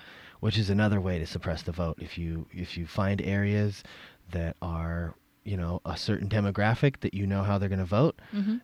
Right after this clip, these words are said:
Speaker 1: then you close polling stations. And this has happened across the country since twenty sixteen. There's far less polling stations available. And so at, w-, where, where I voted in Riverside, and I've, and San Bernardino, and I've never had a problem. I just walked right in,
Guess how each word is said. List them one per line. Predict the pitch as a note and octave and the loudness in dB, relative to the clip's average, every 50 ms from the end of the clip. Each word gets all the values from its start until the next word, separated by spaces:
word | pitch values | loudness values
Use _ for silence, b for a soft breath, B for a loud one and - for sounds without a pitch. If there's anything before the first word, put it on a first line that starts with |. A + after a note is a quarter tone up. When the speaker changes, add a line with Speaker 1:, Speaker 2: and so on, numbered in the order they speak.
| - | -6
Speaker 1:
then | - F#2 G#2 - - - F#3 F#3 | -4 0 2 2 2 2 2 0
you | E2 F#2+ F#2+ | 0 -2 -2
close | - - - G#2+ G#2 G#2+ | -2 0 2 2 2 2
polling | - - - C3+ D3+ D3+ A#2 | 2 4 4 6 6 6 4
stations. | - - E2+ D2 - - F#2 E2 D#2 D#2+ D#2+ - - - | 2 -2 -4 -4 -4 -4 -6 -6 -6 -8 -10 -10 -10 -8
And | - F2 | -6 -4
this | F2+ G2 - | -4 -4 -2
has | G#2+ G2 - | -4 -4 -2
happened | - G2+ F#2+ F#2 - F#2 F#2 F2+ | 0 0 0 0 -2 -2 -4 -4
across | D2+ - - G2 G2 G#2 - | -6 -4 -2 0 0 0 0
the | - A#2 | 0 -2
country | - F#2 F#2 F2+ - F2+ | -2 -2 -2 -2 -4 -6
since | E2 - E2+ D#2+ | -8 -8 -8 -10
twenty | - - - E2+ E2 | -10 -8 -6 -6 -6
sixteen. | D#2 - - - - - - F#2+ F#2 F#2 F#2 F2+ - B B B B B B B B B | -6 -8 -10 -12 -12 -10 -6 -4 -2 -2 -2 -2 -4 B B B B B B B B B
There's | F2+ F#2 - | -6 -6 -6
far | - - - G#2 G#2 A2+ A2+ | -4 -2 2 4 4 6 6
less | A2+ A2 A2 - | 4 4 2 0
polling | - - G#2 F#2+ F#2 F#2 | -2 -2 -2 0 0 -2
stations | F2 - - F2+ F2+ - F#2 F2 - | -4 -4 -4 -4 -4 -4 -6 -6 -6
available. | E2 E2 E2 E2 F2 F#2+ G2 G#2+ A2 A2+ G2+ - - | -6 -6 -4 -4 -2 -2 -2 -2 -2 -2 -4 -6 -8
And | - F2+ E2+ E2+ E2 | -6 -6 -6 -6 -8
so | - - - F#2+ F2 F2 E2+ E2+ E2+ D#2 b b b b b b b b b b b | -8 -6 -4 -4 -2 -2 -2 -2 -4 -6 b b b b b b b b b b b
at, | - G#2+ A2+ - | -4 -4 -2 -2
w-, | G#2+ G#2+ G#2+ - - | -2 -4 -4 -4 -4
where, | G2+ G2 G2 G2 F2 - - | -4 -4 -2 -2 -4 -4 -2
where | - G#2 G2+ | 0 2 4
I | G2 B2+ | 4 6
voted | D#3 E3+ E3 C3+ A2 | 8 8 8 6 6
in | G#2+ G2 | 4 4
Riverside, | G2 B2+ D#3+ D3+ - - - C#2+ D2 E2 E2+ - | 4 4 4 4 2 2 0 -4 -4 -6 -8 -8
and | - E2+ F2 E2+ F2 F2 E2+ E2+ E2+ | -6 -4 -4 -2 -2 -2 -2 -4 -4
I've, | - - A2+ A#2 G2+ - - | -2 -2 -2 -2 -2 -4 -2
and | G#2+ A2 A#2+ C#3+ D3+ C3 | 0 2 4 4 4 2
San | - - G2+ F2+ F2 | 0 -2 -2 -2 -2
Bernardino, | F2 F2 F2+ E2 E2+ E2 E2 E2 E2 E2+ B B B B B B B | -2 -4 -4 -4 -2 -2 -2 -2 -2 -4 B B B B B B B
and | B G2 | B 4
I've | G#2 B2 A2+ | 4 4 6
never | G2+ A#2+ D3 B2 | 4 4 4 4
had | F#2+ E2+ C#2+ | 2 0 -2
a | D#2 | -4
problem. | - E2+ D2+ D2 F#2 | -4 -4 -2 -2 -2
I | |
just | A2+ G#2 F2 | -2 -2 0
walked | F2+ G2+ G#2+ - - | 2 0 2 2 2
right | A2 G#2+ A2 | 2 2 4
in, | A2+ A2+ A2+ A#2 A#2+ A#2 | 4 4 4 2 0 -2